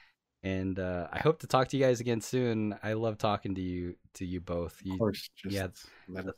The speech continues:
Speaker 2: know.
Speaker 1: both of you seem to have, like, great conversations and, and such when you hop into talking and stuff.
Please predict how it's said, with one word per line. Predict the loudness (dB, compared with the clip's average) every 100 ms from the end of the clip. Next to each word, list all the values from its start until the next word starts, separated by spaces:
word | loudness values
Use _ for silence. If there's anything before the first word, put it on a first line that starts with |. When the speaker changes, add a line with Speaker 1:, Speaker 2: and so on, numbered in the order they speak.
| -4
Speaker 2:
know. | -4 -4 -10 _ -4
Speaker 1:
both | 2 2 2
of | -2
you | -2
seem | -2 -4 -2
to | -2 -2
have, | -2 -4 -4
like, | -6 -6 -6 -14 _ -20 _ _ _ _ _ _ _ _ _ _ _ -6
great | 2 4 2 -2
conversations | -2 -2 -2 -2 -2 -2 -2 -4 -4 -2
and, | -4 -4 -6
and | -8
such | -6 -8 -6
when | -8
you | -6
hop | -6 -8 -8
into | -8 -8 -8 -10 -14 _ _ _ -8
talking | -6 -6 -8 -10
and | -10
stuff. | -14 -16